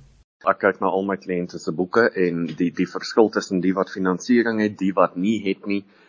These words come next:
Ook in, in 'n persoonlike opsig met vriende, myself ingesluit. Die finansiële skuld is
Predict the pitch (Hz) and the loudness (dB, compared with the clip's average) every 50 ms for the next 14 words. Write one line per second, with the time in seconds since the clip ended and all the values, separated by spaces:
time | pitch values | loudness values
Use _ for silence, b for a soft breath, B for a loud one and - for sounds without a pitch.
0 | b 131 143 143 143 - 120 117 110 113 117 120 117 - 117 113 - - 123 123 | b 4 4 4 6 2 0 2 2 2 2 2 0 0 -4 -6 0 2 4 4
1 | 127 120 117 - 120 110 101 95 90 - - 104 104 - - - 104 95 - - | 4 2 4 6 6 8 8 8 6 6 2 0 -2 0 4 4 4 4 4 0
2 | 98 95 92 - - - 120 117 113 110 107 107 104 104 95 90 90 95 101 - | -2 -2 -2 0 0 0 0 2 2 4 6 6 6 6 4 4 2 2 2 2
3 | - - 120 113 113 113 - - 113 107 110 - 107 - - - 107 95 92 92 | 2 4 4 4 4 2 0 -2 -2 -2 -2 -6 -10 -6 0 2 4 4 4 2
4 | - - - - _ - 113 123 131 113 - - - 123 117 123 139 170 165 165 | 0 -8 -20 -18 _ 0 2 2 2 2 -2 -4 -2 0 2 4 4 4 2 4
5 | 160 160 156 147 147 139 - - - - 143 127 120 117 - - - - 101 98 | 6 6 6 6 4 0 -2 -8 -2 2 2 2 2 0 -2 -4 0 0 0 0
6 | - - - - | 0 -4 -14 -20